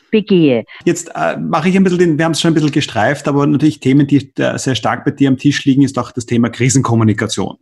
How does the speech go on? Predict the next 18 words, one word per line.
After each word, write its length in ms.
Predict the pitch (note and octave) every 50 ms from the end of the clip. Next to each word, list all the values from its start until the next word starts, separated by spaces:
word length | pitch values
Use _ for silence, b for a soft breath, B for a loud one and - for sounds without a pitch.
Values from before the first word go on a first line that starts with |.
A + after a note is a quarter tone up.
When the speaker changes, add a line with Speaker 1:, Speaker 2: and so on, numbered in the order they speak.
| _ -
Speaker 2:
Ja, 240 | - G2 A2 A#2+ A#2
also 160 | G#2+ G2+ G#2
jetzt, 300 | G#2+ G2+ F#2+ - - -
äh, 180 | G#2+ G#2 G2+ G2+ -
verlasse 300 | - G#2+ G#2+ G2+ - A#2
ich 60 | A2+
kurz 180 | - B2 A2 -
nochmal 240 | A#2 A2 G#2+ A2 A2
die, 180 | - A2 B B B B B B B -
die 80 | A#2
Kanäle. 380 | - A2+ A2 G#2 F#2+ F2+ F2+ G2
Ja, 120 | A2 B2+
jetzt 140 | C#3+ C#3+ -
sind 140 | D#3 D3+ D3+
wir 60 | D3
natürlich 360 | C#3+ C3+ - C#3 C3 B2+ -
mittendrin, 800 | - D3 C#3+ C#3+ D#3 C#3 C#3+ B2+ C3+ D3 D#3 D#3 D#3+ D#3+ D#3 - -
äh, 380 | A#2+ A#2+ B2 B2 B2 B2+ C3